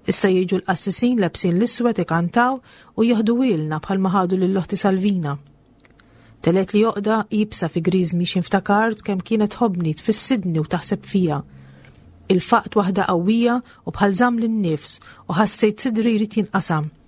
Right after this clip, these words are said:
Erġajt il-faqt u nfqajt,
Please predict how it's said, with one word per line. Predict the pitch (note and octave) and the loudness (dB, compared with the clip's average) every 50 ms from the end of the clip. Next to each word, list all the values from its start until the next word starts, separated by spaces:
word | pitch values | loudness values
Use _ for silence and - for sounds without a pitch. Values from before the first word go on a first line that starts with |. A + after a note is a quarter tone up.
| _ _ _ _ _ _ _ _ _ - | _ _ _ _ _ _ _ _ _ -2
Erġajt | - F3+ F3 D#3 F#3 F3+ E3 - G3 | 0 0 2 2 2 2 2 2 0
il-faqt | G3 - - A#3+ A#3+ - - - - - - - | -2 2 2 2 2 2 -2 -8 -18 -18 -6 -4
u | G#3+ G#3 | -2 -2
nfqajt, | G3+ - - F#3 D#3+ D3 D3+ D3+ - - | -2 0 0 0 0 0 -4 -8 -12 -16